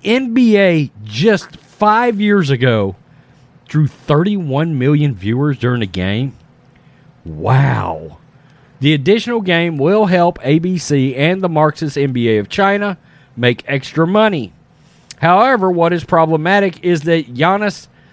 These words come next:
star power doesn't translate to viewerships. Giannis is a twenty-six-year-old and has been the best player in the N B A for the past several months.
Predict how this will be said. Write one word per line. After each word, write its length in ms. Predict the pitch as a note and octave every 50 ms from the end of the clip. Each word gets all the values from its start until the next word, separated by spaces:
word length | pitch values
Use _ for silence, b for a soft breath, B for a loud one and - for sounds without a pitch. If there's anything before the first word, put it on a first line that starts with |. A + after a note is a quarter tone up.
| b b b
star 480 | - - - - - B3 C4 C4 B3 F3+
power 420 | - - D3 C3 B2+ B2+ C#3 D3
doesn't 440 | C3 A2+ B2+ C#3+ D#3 F3 A3 G#3 D#3
translate 640 | - - D#3+ D3+ D#3 D#3 C#3+ C#3+ C#3 C#3 C3+ D3 -
to 100 | F#3+ F3+
viewerships. 840 | E3+ G3+ A#3+ B3 A#3 G3 E3 - - C#3+ C3 A2 G2+ - - - - b b b b b b b b b b b b b b _ _ _ _ -
Giannis 440 | - A#2+ D#3 F3 F#3+ G3+ G3+ F3 -
is 120 | F3+ E3 D3+
a 60 | C#3+
twenty-six-year-old 960 | C3+ - G3 G3 F3+ D#3+ - A3 A3 F#3+ - - G#3+ G3+ G#3 G#3+ G#3+ G#3 F3+
and 100 | E3 D#3+
has 180 | E3+ F3 F3 D#3
been 200 | D#3 F3+ F3+ F3+
the 80 | E3+ D3
best 380 | A#2+ B2+ E3 F#3+ G3+ - -
player 260 | - F#3 F3 F3 F3+
in 80 | F3+ E3+
the 160 | D#3 D#3 D#3+
N 80 | E3 D#3+
B 160 | D#3 D#3 D#3+
A 120 | E3 E3
for 140 | D#3 - C#3+
the 80 | C3+ B2
past 300 | - D#3+ D#3 C#3+ C3 -
several 280 | - C#3 B2+ B2 B2
months. 500 | A#2 C#3 F3 G3+ G#3 G#3+ F#3+ - - -